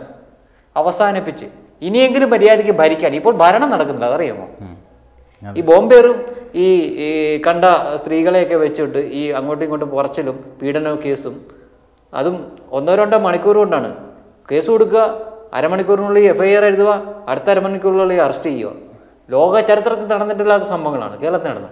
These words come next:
Speaker 1: രാഷ്ട്രീയ എതിരാളികൾ, എതിരാളികൾക്കുണ്ട്. ഇവർക്ക് ഇതിനൊക്കെ സമയമുണ്ട്, ഭരിക്കാൻ മാത്രം സമയമില്ല.
Speaker 2: അതെ.
Speaker 1: അടുത്ത, ഏഹ്, election സമയത്ത്, ഇതെല്ലാം കഴിഞ്ഞിട്ട് അടുത്ത election സമയത്ത്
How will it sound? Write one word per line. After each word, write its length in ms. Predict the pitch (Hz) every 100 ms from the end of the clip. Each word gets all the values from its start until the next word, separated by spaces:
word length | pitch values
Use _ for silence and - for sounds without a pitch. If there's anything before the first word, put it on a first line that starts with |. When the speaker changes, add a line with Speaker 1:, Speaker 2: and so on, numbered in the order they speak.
| - - _ _ _ _ _ _ 151
Speaker 1:
രാഷ്ട്രീയ 280 | 165 185 170
എതിരാളികൾ, 460 | 160 165 160 143 143
എതിരാളികൾക്കുണ്ട്. 600 | 143 151 147 127 104 90 - - - -
ഇവർക്ക് 220 | 156 226
ഇതിനൊക്കെ 280 | 262 302 320
സമയമുണ്ട്, 440 | 262 285 269 - - - - - _ _ _ _
ഭരിക്കാൻ 340 | 127 165 247 269
മാത്രം 280 | 233 202 151
സമയമില്ല. 420 | 127 98 85 - - _ - 110
Speaker 2:
അതെ. 180 | 95 101 - _ -
Speaker 1:
അടുത്ത, 260 | - -
ഏഹ്, 500 | 277 247 190 196 196
election 260 | 214 233 247
സമയത്ത്, 360 | 247 247 214
ഇതെല്ലാം 440 | 196 247 254 269 247
കഴിഞ്ഞിട്ട് 300 | 233 226 214
അടുത്ത 160 | 196
election 380 | 214 196 196 214
സമയത്ത് 600 | 214 202 170 165 160 -